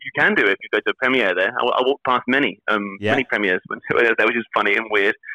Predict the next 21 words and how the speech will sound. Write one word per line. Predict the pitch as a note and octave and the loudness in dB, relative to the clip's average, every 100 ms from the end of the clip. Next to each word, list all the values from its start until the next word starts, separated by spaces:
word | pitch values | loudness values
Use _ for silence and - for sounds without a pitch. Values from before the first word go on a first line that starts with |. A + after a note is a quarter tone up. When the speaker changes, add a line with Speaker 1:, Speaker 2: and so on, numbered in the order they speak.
| - | -6
Speaker 2:
Did | C3+ C#3 | -2 -2
you | |
go | D#3 F#3 | 2 2
Speaker 1:
But, | - | 2
Speaker 2:
to | |
the | E3 E3+ | 2 2
Speaker 1:
um, | |
Speaker 2:
Frolic | F3+ G3 F3+ | 4 2 2
Room, | C3 B2 G#2+ | 2 4 4
Will? | G2+ | 4
That's | G#2+ C3 | 2 2
my | D3 C3+ | 2 0
favourite | - C3 A#2+ A2 | 2 0 2 -2
spot. | - G#2 F2+ - _ _ _ _ _ _ C3 | -2 -2 -2 -4 _ _ _ _ _ _ -10
Speaker 1:
No, | C3+ D3 | -2 0
I | C#3 B2+ | 0 -2
didn't | B2+ D3 | -4 -4
go | C#3 | -6
to | B2 | -6
the | A#2+ | -10
Frolic | A#2+ A2 | -4 -2